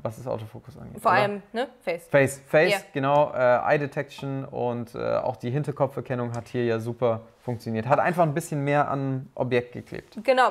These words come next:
Speaker 2: ach
Speaker 1: Ja.
Speaker 2: so, apropos, genau, was, was uns ja gestern noch, oder dir vor allem gestern aufgefallen ist,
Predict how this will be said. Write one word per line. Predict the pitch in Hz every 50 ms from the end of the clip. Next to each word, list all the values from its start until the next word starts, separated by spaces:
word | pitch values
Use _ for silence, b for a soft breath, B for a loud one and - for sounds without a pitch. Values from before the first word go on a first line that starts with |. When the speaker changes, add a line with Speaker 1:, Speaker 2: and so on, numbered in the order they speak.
| - -
Speaker 2:
ach | 233
Speaker 1:
Ja. | -
Speaker 2:
so, | - 285 269
apropos, | - 277 277 - 247 240 - 311 311 269
genau, | 226 220 247 262 262 220
was, | 214 226 226 - -
was | 214 220 220
uns | - 233 254 254
ja | 262 208
gestern | 240 - - 330 220
noch, | 208 214 -
oder | - 220 214 208
dir | 202 214 302 349
vor | - -
allem | - 185 190 208
gestern | 202 202 214 214 214 180
aufgefallen | 196 214 214 - - - 233 220 214 214 220 202
ist, | - 247 302 320 -